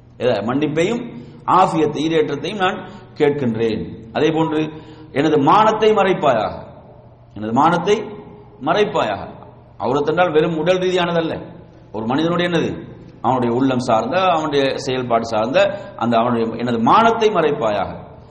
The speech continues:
அதே போன்று திடுக்கங்களை விட்டு என்னை பாதுகாப்பாயாக. திடுக்கங்கள், எதிர்பாராத விதமாக வரக்கூடிய திடுக்கங்கள், இவற்றை விட்டு என்னை பாதுகாப்பாயாக.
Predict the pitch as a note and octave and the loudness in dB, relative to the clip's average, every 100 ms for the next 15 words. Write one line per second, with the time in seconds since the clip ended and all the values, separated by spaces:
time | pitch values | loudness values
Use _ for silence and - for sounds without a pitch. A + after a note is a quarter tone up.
0 | - - B2+ F#3 F3+ F3 E3+ E3 - - | -20 -4 0 2 0 0 -2 -2 -8 -10
1 | - G#3 B3 A3+ A3+ G#3 G3 F#3+ F#3+ F3+ | -2 2 2 0 0 2 2 0 -2 -2
2 | D#3 C3+ C3+ A#2+ G#2+ G2 F#2 E2+ D#2 - | 0 2 2 0 -2 -4 -6 -8 -10 -18
3 | - - - D#3 D#3 D#3 A#2+ G#2 B2 B2+ | -20 -20 -6 -2 0 0 -2 -2 -2 -2
4 | A2 A2+ A2 A2+ A#2 A#2 A2 A2 G#2+ G2+ | 0 0 0 -2 -4 -2 -2 -4 -6 -8
5 | C#3 D3 B2+ A#2+ A2+ G2+ - - - C#3 | -4 -4 -2 -2 -2 -4 -8 -14 -4 2
6 | F#3 F#3 F3 D#3+ D3 C3 B2 B2 A#2+ G#2+ | 2 2 0 0 2 0 2 2 2 0
7 | G2+ F#2+ E2+ E2+ | 0 -2 -2 -6